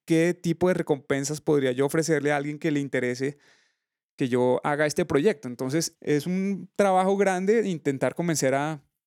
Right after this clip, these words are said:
a la gente, pero es interesante. A mí me parece que también es una posibilidad de hacer cosas creativas. Yo me divertí mucho haciendo la, la campaña, hice canciones que tenían que ver con el tema, canciones más humorísticas, otras más serias,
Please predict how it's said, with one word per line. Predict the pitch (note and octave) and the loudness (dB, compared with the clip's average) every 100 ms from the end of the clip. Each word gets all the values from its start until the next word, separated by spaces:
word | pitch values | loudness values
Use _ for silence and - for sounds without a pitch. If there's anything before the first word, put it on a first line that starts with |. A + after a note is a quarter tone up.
| _ _ | _ _
a | C3+ | -2
la | C3+ | 0
gente, | D3 C#3 C#3+ | 0 0 -2
pero | E3+ F3+ C#3+ C3 _ _ _ | 0 2 2 0 _ _ _
es | - D#3+ F3+ | -4 -2 0
interesante. | F#3 G#3 E3+ E3 E3+ F#3+ G3 | 0 0 0 -2 -2 -2 -2
A | - | -2
mí | D#3 D3 D3+ | -2 -2 -2
me | D#3+ F3 | -2 -2
parece | E3 C#3+ C#3 | 0 -2 -2
que | D#3+ | -4
también | D#3+ C#3+ C#3 | -4 -2 -4
es | D3 | -4
una | E3+ E3+ - - - _ _ | -4 -4 -8 -20 -20 _ _
posibilidad | D#3+ D3+ C#3 C3 | 0 2 2 2
de | C3+ | 0
hacer | D3 E3 | -2 -2
cosas | F3 E3 | 0 0
creativas. | E3 E3 C3 C#3 D#3 F#3 | 0 0 0 2 2 0
Yo | D3+ C3 | -2 -4
me | B2+ D3+ | -2 0
divertí | D#3+ D3 - C3+ | 2 2 2 0
mucho | D3 D#3 | 2 2
haciendo | D#3+ D#3 D#3 | 2 2 2
la, | E3 C#3 C#3 - - _ _ - | 0 -2 -6 -16 -20 _ _ -6
la | C#3+ | -2
campaña, | C#3 B2+ D3+ E3+ G3 | -2 0 0 0 0
hice | D3+ D3 | 2 2
canciones | D#3 C3+ C3+ C#3+ D3+ D#3+ D#3+ - - - _ _ _ _ | 0 2 2 2 0 0 0 -2 -6 -8 _ _ _ _
que | C3+ | -2
tenían | C3 B2 B2 | 0 0 0
que | D3 | 0
ver | C#3+ | 2
con | - D3+ | 2 0
el | B2 | 0
tema, | F3 G3 G3 | 0 0 0
canciones | F3+ C3+ C3+ C3 | 0 0 0 -2
más | D#3 C#3+ | -2 -4
humorísticas, | D#3 C3 C3 E3 E3+ D#3 C#3 | -2 0 2 0 0 -2 -2
otras | C3+ C3 | -2 0
más | C#3+ B2+ | 0 0
serias, | E3 E3+ E3+ D#3+ D#3+ | 0 2 2 2 0